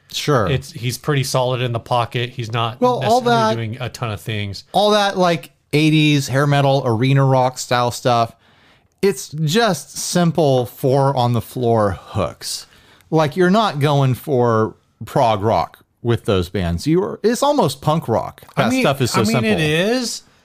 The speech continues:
Speaker 2: but there's, it, you know, it's one of those things I think where
Speaker 1: They're anthems, you know?
Speaker 2: where I, I, I think, like, the core, like, your verse,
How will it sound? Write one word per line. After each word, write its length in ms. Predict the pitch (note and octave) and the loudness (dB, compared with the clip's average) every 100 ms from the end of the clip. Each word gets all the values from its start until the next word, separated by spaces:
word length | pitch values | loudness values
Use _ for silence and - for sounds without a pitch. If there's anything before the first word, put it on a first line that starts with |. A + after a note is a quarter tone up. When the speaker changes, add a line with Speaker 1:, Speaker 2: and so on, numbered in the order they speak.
| _ _ | _ _
Speaker 2:
but 240 | F3 F3 E3+ | -2 -2 0
there's, 300 | F3+ F#3 - _ _ _ F3+ | 0 -2 -8 _ _ _ -14
it, 160 | F3 - | -14 -6
you 160 | E3+ F#3+ | 0 2
know, 120 | F#3+ | 2
it's 160 | D#3 | 0
one 160 | F3 G#3+ | -2 -2
of 80 | C4 | 0
those 220 | C4 - | 0 -2
things 320 | F#3 F3+ F3 | -2 -2 -2
I 80 | F3+ | -2
think 320 | C#3 F3 E3+ C#3+ | -2 -2 -4 -4
where 500 | C#3+ D3+ D3+ D3 C#3 | -4 -2 0 0 0
Speaker 1:
They're 160 | G#3 | 0
anthems, 580 | G3+ B3+ C#4 - G2 F2 | 0 -2 0 0 -2 -2
you 100 | F2+ | -4
know? 160 | G2 F#3 | 0 2
Speaker 2:
where 320 | E3+ E3 D#3+ | 2 2 0
I, 200 | - D3 - D3 C#3 | -4 -10 -12 -18 -6
I, 280 | D#3 D3+ - _ _ _ - C#3+ - | -2 -2 -6 _ _ _ -20 -20 -10
I 140 | D#3 | -4
think, 400 | C#3 - G3 G3+ | -4 0 -2 -2
like, 240 | F3+ D3 - | -2 -4 -4
the 80 | C#3 | -6
core, 520 | - - F3+ F#3 D#3+ | -8 -4 0 0 0
like, 200 | D3+ C3+ - | -2 -4 -6
your 240 | D#3 D#3 | -2 0
verse, 840 | A#2+ A2 A#2 D3+ B2+ - - - | -2 -4 0 2 0 -4 -10 -10